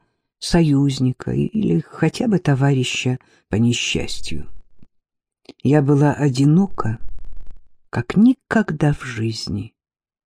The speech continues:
заперта в собственном теле, в собственной судьбе. Ходить я могла, но только очень медленно, и при каждом шаге металлические звенья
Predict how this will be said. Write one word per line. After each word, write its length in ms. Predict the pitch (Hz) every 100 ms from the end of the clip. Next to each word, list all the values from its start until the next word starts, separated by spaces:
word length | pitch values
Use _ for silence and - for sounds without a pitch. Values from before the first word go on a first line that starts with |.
| _ _ _
заперта 760 | 127 131 156 156 156 - - 185 _ _ _ _ _ _ _ -
в 60 |
собственном 920 | - - 233 - - - 202 190 190 -
теле, 520 | - 120 113 107 113 - _ _ _ _ _ _ _ _ _
в 80 | -
собственной 600 | - - - - 156 151
судьбе. 600 | - - - - - - _ _ _ _ _ _ _ _ _ _ _ _ _
Ходить 420 | - 208 226 -
я 120 | 214
могла, 360 | 214 208 226 226
но 360 | 165 156 151 - - - -
только 240 | - 170 190
очень 300 | 190 - 180
медленно, 1120 | 185 202 240 247 185 131 120 110 104 104 104 _ _ _ _ - -
и 80 | 147
при 120 | 175
каждом 380 | 175 180 170 170
шаге 360 | - 175 170
металлические 760 | 170 160 165 160 - - 156 151
звенья 640 | 147 151 185 196 208 185